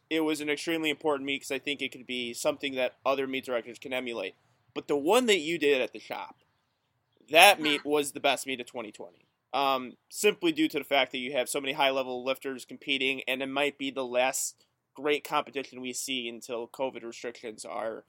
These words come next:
Speaker 1: once again lifted. Because it look, it,
Speaker 2: Yeah.
Speaker 1: the, the next few months look like they're not gonna be great as far as, like,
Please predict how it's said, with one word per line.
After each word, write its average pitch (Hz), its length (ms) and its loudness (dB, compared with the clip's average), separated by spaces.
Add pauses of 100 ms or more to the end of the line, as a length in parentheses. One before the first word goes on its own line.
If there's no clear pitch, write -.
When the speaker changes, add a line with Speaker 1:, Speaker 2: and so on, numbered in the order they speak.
(160)
Speaker 1:
once 139 300 -4
again 123 300 -4
lifted. - 380 -14 (300)
Because 156 180 -2
it 170 60 2
look, 175 240 6
it, 156 140 0
Speaker 2:
Yeah. - 260 -4 (880)
Speaker 1:
the, 165 160 -6 (120)
the 185 160 2
next 220 220 6
few 196 220 2
months 160 360 2
look 165 480 2
like 139 240 2
they're 135 100 -4
not 117 160 0
gonna 123 100 -12
be 120 80 -8
great 120 320 -4
as - 100 -14
far 120 240 2
as, 117 220 -8
like, 110 220 -6